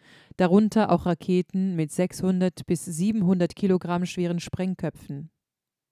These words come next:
Israel steht vor einem ernsten Problem, denn es ist derzeit nicht in der Lage,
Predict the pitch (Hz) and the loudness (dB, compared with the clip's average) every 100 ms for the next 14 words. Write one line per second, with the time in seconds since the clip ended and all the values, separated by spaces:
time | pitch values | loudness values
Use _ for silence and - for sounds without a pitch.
0 | _ _ _ - - _ _ _ _ 262 | _ _ _ -20 -20 _ _ _ _ 2
1 | 269 214 - 170 190 196 - 208 226 - | 2 0 0 2 2 0 -2 -2 -2 -2
2 | 208 - 202 202 202 233 - - 180 170 | -2 0 -2 -2 -4 -4 -6 -2 0 2
3 | 208 175 151 175 165 170 165 175 - - | 2 2 -2 -8 -6 -4 -2 -4 -4 -2
4 | 190 - 208 208 208 202 - 247 220 175 | -2 0 -2 -2 -2 -4 -2 0 2 2
5 | 165 165 180 | 0 0 -2